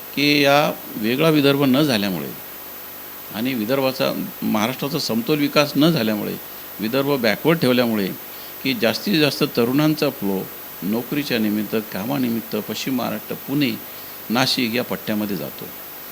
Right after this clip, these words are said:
आणि त्यामुळे इकडे गावं ओसाड पडत आहेत, तरुणांना नोकरी नाही, म्हाताऱ्यांना कोणी सांभाळायला इकडे नाही आणि आप-, यामुळे आपले, आपला एक खासदार कमी झाला.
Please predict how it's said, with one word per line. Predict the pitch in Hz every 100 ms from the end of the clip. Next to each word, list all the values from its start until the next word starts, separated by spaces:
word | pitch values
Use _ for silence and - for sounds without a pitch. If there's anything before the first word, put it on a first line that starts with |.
| - -
आणि | 117 143 143
त्यामुळे | 139 165 156
इकडे | 139 120 135
गावं | 123 127 123
ओसाड | 107 - 135
पडत | 143 104 98
आहेत, | 90 85 - - - - - - -
तरुणांना | 127 147 147 147
नोकरी | 127 110 107 147
नाही, | 127 98 90 98 - - - -
म्हाताऱ्यांना | 101 98 - 143 143 139 143
कोणी | 139 135
सांभाळायला | 135 107 113 135 131
इकडे | 123 123
नाही | 110 95 90 90 - - - - -
आणि | 117 147 160 -
आप-, | 90 98
यामुळे | 117 143 156 143 139 143
आपले, | - - 143 151 - - -
आपला | 107 135
एक | 156 147 190
खासदार | 110 123 160
कमी | 165 123 104
झाला. | 71